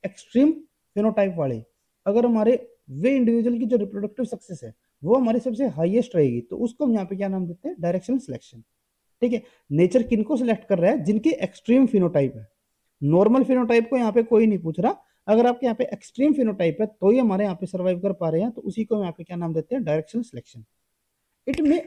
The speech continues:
arise because a new allele may be introduced into a population by mutation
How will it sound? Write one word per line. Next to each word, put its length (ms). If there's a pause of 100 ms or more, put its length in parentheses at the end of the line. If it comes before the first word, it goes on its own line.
(120)
arise 340 (120)
because 380 (200)
a 80
new 240
allele 360 (360)
may 220
be 120
introduced 640
into 240
a 60
population 500
by 140
mutation 440